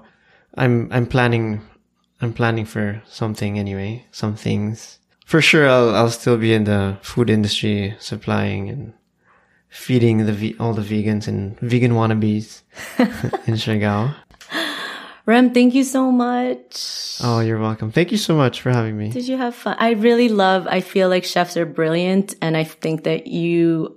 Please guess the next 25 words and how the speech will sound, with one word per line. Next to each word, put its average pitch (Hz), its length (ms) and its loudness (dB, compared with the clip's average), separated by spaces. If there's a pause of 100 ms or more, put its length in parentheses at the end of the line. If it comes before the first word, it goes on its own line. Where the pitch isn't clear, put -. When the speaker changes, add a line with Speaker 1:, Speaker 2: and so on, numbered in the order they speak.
(120)
Speaker 2:
to - 100 -6
be 165 160 0
honest, 160 320 -4
you're 165 80 -2
one 160 140 -4
of 165 80 -4
my 160 100 -2
favorite 160 320 -4
chefs. - 640 -2 (140)
Speaker 1:
Oh, 117 140 2
thanks, 113 260 0
Speaker 2:
You 175 120 -2
Speaker 1:
Des. - 60 -2
Speaker 2:
opened 170 300 -2
up 160 140 -6
a 165 40 -2
whole 165 180 -4
new 156 180 -6
world 170 240 2
Speaker 1:
Oh. - 40 -8
Speaker 2:
for 196 200 0
me. 190 440 -2
<laughs> - 40 -2 (520)
Speaker 1:
Thank 214 300 2
you. 117 240 -2